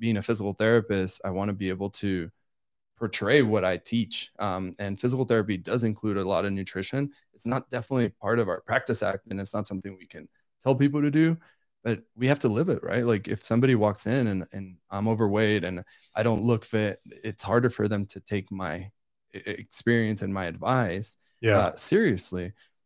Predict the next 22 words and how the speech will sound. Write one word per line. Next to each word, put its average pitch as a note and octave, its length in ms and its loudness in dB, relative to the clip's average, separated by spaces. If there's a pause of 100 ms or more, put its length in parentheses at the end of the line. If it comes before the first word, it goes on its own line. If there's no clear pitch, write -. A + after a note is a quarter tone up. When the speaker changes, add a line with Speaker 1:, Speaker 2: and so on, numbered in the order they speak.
(120)
Speaker 1:
And B2 120 2
so A#2+ 440 8
I've G#2+ 140 0
always E3+ 260 6
tried. F2 240 -2
I've G#2+ 100 -2
tried G#2 260 -2
keto. B2 400 4
I, F2 160 0 (100)
I G2+ 40 -4
did G#2 220 -2
vegan A#2+ 420 4
for, G2 420 2
for G#2+ 340 -4
<laughs> G2+ 100 -2
eight C#3 100 0
months, A#2 400 2
you A#2 100 0
know. G2 300 -4
Speaker 2:
How'd C3+ 180 8
that B2+ 160 12
go? F#2+ 220 4